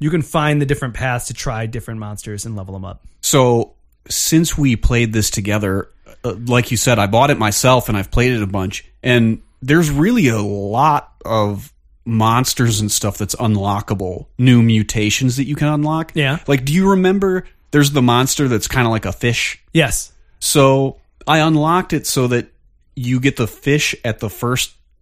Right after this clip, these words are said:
Speaker 2: level, and then right away for sixty wrath, you can max it out. You don't have to go to any other levels. And it makes this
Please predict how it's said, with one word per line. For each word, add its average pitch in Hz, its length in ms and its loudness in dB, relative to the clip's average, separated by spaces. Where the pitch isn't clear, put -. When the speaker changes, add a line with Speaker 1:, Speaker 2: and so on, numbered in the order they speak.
Speaker 2:
level, 135 480 2
and 131 180 4
then 123 220 4
right 117 440 2
away 170 500 2
for 113 200 -6
sixty 139 520 0
wrath, 117 460 0
you 117 140 -2
can 110 300 0
max 113 340 2
it 120 80 2
out. 101 320 -2
You 117 80 -2
don't 117 200 2
have 113 200 2
to - 80 -4
go 110 520 -2
to - 140 -2
any 117 280 0
other 107 200 -2
levels. 104 520 -4
And 135 80 0
it 135 60 2
makes 120 320 -2
this 104 160 -6